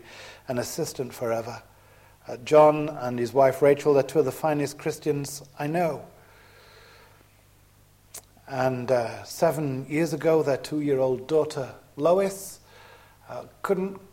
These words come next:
lift her food at the dinner table.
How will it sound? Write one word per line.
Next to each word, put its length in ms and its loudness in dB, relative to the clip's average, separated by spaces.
lift 580 -2
her 120 -2
food 600 -4
at 180 -14
the 180 -6
dinner 280 -2
table. 400 -8